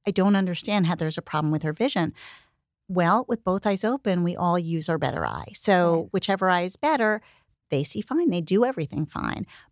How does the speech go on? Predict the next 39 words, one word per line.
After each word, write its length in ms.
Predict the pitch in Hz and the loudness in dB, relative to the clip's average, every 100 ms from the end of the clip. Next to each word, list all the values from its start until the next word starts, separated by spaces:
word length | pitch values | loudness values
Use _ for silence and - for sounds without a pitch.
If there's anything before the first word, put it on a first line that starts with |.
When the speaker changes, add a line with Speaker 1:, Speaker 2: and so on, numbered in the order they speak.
| _ | _
Speaker 1:
But, 320 | 190 180 175 _ | 2 4 2 _
uh, 460 | - 175 165 165 156 - | 0 2 4 2 -2 -4
you 120 | 190 175 | -4 0
don't 240 | 170 - | 0 2
know 460 | 185 214 240 185 165 | 2 4 4 2 0
that 120 | - | 0
when 140 | 165 | 0
you 60 | 156 | 0
cover 300 | - 156 160 | 0 -2 0
that 200 | 151 - | 0 0
good 180 | 156 170 | -2 0
eye, 320 | 214 233 151 | 0 0 -2
that 180 | 160 - | -4 -4
that 180 | - | -4
weaker 360 | 170 202 - 170 | -4 -4 0 4
eye 240 | 139 135 - | 4 2 0
isn't 360 | 190 190 175 - | 0 0 -2 -2
really 240 | 135 139 | -2 -2
working 500 | 139 95 - 95 98 - - | -4 -6 -6 -8 -8 -12 -6
and 140 | 226 220 | -2 -2
could 200 | - 262 | -2 -2
be 120 | 202 | -2
really, 560 | 175 170 208 233 202 175 | -2 -2 -2 0 0 -2
really 320 | 165 160 156 | -2 -2 -2
badly 380 | 143 143 139 160 | -4 -4 -4 -4
impacted. 680 | 233 330 - _ - - - - - - | -4 -6 -10 _ -16 -16 -16 -20 -20 -6
So 540 | - 214 196 185 180 - - | 0 4 4 4 0 -6 -2
in 180 | 233 330 | 0 0
a 40 | |
case 380 | - 175 175 - | 0 -2 -2 -4
where 80 | 165 | -6
the 60 | |
prescription's 600 | - 175 - 247 - 196 | -6 -4 -2 -2 0 -2
different, 400 | - 160 165 - _ _ | -2 -4 -4 -8 _ _
the 60 | 175 | -6
first 300 | - 226 - | -2 -2 -2
treatment 280 | 180 - 147 | -8 -2 -2
is 100 | 135 | -2
glasses. 560 | 80 85 - - - | -8 -10 -8 -10 -10